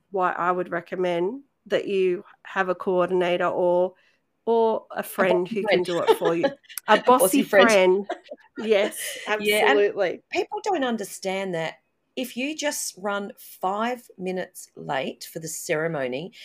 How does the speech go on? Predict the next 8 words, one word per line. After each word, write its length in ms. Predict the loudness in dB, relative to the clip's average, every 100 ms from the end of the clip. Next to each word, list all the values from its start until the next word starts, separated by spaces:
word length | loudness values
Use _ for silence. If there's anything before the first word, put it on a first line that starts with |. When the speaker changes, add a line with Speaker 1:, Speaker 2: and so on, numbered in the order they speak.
| -20 _
Speaker 2:
it's 280 | -6 -6 -6
just 240 | -6 -6 -4
Speaker 1:
Mm-hmm. 80 |
Speaker 2:
this 220 | -4 -6 -6
snowball 1000 | -6 -2 0 0 0 -2 0 0 -2 -6
effect. 600 | -8 -2 -2 -2 -8 -8 -2
And 200 | -2
I 120 | 0